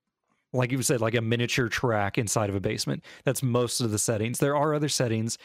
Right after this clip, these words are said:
You eventually go through, like, a, like, there's, like, a loft and a skyscraper. There is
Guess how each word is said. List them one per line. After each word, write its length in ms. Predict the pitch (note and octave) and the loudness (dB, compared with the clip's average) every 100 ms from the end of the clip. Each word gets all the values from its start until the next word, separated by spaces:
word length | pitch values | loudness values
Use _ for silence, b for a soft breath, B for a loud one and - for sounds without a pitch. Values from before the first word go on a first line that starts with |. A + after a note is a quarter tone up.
| B B - | B B -2
You 100 | C3 | 0
eventually 280 | C3 C#3+ B2 | 2 0 2
go 120 | B2+ | 0
through, 160 | C#3+ | 0
like, 160 | A#2+ A2 | 0 2
a, 180 | A#2 B2+ b b b b b _ _ | 0 0 b b b b b _ _
like, 120 | B2 | -2
there's, 140 | B2 B2+ | 0 0
like, 100 | B2 | 0
a 60 | |
loft 460 | A#2 A2+ A2 G#2+ - | 2 2 2 0 0
and 80 | A#2 | 0
a 60 | |
skyscraper. 960 | G#2+ - A2+ A2 - A#2+ A2 A#2+ A2 A2 | 0 0 0 0 0 0 0 0 0 2
There 280 | A2 A2 A2+ | 2 2 0
is 580 | A2+ A2 G#2+ G2+ G#2 | 0 0 0 0 -4